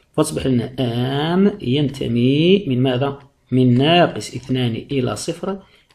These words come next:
اتحاد من الصفر إلى الاثنان. للمعادلة حلان، عفوًا،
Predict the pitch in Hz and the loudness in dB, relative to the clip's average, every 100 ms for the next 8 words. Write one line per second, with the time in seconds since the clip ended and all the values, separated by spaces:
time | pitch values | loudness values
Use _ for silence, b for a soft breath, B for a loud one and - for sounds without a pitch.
0 | - 147 147 - - 120 123 139 170 175 | -4 -4 -2 -6 -6 -2 0 0 0 -4
1 | - 131 110 - - 165 185 180 - - | -2 -2 -2 -4 -6 -4 -4 -6 -10 -8
2 | 127 117 135 160 170 185 175 135 131 127 | -6 -4 -6 -6 -6 -6 -4 0 2 2
3 | 127 - B B B B - 127 139 160 | 2 -4 B B B B -2 0 2 4
4 | 123 104 104 123 139 143 139 123 104 87 | 2 0 -4 -4 -2 -2 0 -2 -4 -8
5 | 95 131 175 175 b b - - 147 123 | -6 -4 -4 -6 b b -20 -10 -4 -2
6 | 110 107 120 127 139 165 175 185 - 120 | -2 -4 -2 -2 0 0 -2 -6 -16 -18
7 | - 120 | -10 -8